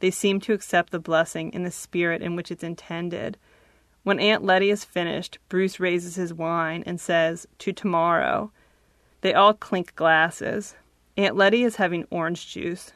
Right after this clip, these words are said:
She isn't supposed to drink because of her blood pressure medication, but Caleb actually is having wine.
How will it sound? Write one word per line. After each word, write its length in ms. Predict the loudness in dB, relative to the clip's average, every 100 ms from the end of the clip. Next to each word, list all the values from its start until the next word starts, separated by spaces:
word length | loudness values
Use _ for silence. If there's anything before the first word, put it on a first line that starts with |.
| _
She 180 | -4 2
isn't 220 | 2 0
supposed 320 | -4 -8 -6
to 80 | -8
drink 400 | -6 -6 -6 -8
because 220 | -8 -6
of 120 | -6
her 100 | -6
blood 380 | -6 2 2 2
pressure 320 | -4 -6 -6
medication, 760 | -4 -6 -6 -6 -8 -8 -10 -10 -14 _ _ _
but 160 | -4 -4
Caleb 480 | 2 6 6 4 2
actually 380 | 0 0 -4
is 100 | -4
having 360 | -2 -2 -2 -6
wine. 540 | -4 -2 -2 -4 -6